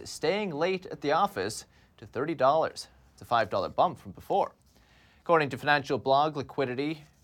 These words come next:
banks like Citi, Deutsche, and Barclays offer a twenty-five dollar allowance, while J P Morgan and Morgan Stanley offer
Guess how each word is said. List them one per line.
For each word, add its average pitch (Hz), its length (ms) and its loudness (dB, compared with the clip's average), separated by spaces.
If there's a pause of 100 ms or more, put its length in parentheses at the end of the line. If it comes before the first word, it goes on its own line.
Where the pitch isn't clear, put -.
(640)
banks 147 400 2
like 135 180 4
Citi, 165 480 -2
Deutsche, 143 360 0
and 139 200 -6
Barclays 123 640 0
offer 123 480 0
a 117 180 -2
twenty-five 151 720 0
dollar 131 300 4
allowance, 101 540 0 (360)
while 190 220 4
J 180 160 0
P 170 120 -6
Morgan 160 400 2
and 160 80 -4
Morgan 151 280 0
Stanley 156 600 0
offer 143 380 -2